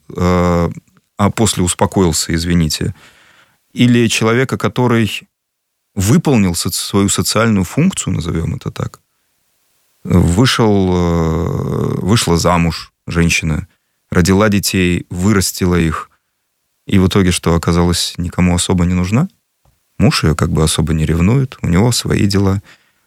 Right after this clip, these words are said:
А, она получает как раз-таки ту свободу, но свободу, которой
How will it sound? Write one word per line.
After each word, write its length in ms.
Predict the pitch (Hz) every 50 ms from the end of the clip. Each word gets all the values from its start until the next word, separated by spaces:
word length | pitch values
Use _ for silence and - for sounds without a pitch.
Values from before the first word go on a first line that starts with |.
| _ _ _
А, 460 | - 80 80 80 80 82 80 80 - -
она 560 | 87 85 90 101 120 123 120 113 104 87 - - - _ _ _ _ _
получает 440 | 98 98 98 95 - - 117 107 -
как 160 | - 90 -
раз-таки 380 | - 107 95 - - 87 - 92
ту 160 | - - 110
свободу, 680 | - - 90 92 90 90 113 160 196 160 110 85 - - - _ _
но 240 | - 98 101 101 92 -
свободу, 520 | - - 98 95 92 113 131 127 104 87
которой 420 | - 85 - - 113 110 95 90